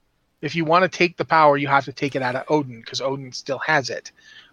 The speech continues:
Odin can do, can make another one anytime he wants. So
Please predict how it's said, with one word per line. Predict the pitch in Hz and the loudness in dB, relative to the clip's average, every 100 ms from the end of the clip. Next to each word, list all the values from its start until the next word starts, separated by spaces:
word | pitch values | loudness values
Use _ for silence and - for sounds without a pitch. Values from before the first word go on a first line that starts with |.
| - | 0
Odin | 165 170 160 | 2 2 0
can | 160 | -2
do, | 147 151 - | 2 2 2
can | - 139 139 | -2 -2 2
make | 143 139 | 2 2
another | 135 139 | 0 0
one | 135 131 | 0 -4
anytime | 127 127 120 117 110 | -6 -8 -8 -10 -12
he | 117 | -12
wants. | 104 - - - - - - - - | -12 -12 -10 -10 -10 -20 -20 -10 0
So | - 156 147 139 | 4 6 6 4